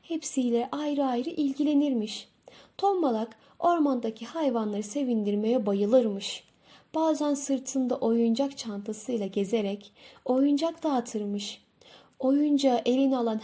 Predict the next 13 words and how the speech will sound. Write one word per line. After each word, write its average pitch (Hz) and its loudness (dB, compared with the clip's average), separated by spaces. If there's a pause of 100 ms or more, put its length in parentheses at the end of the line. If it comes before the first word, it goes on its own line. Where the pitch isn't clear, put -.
herkes 269 -4
sevinçle 262 -4
tombalağa 254 0
sarılırmış. 208 -6 (1200)
Bir 349 4
gün 202 -4 (440)
oyuncakçı 302 2
Tombalak 202 -2 (420)
sırtında 247 0
oyuncak 214 2
torbasıyla 220 0 (140)
ormana 277 6
gelmiş. 208 0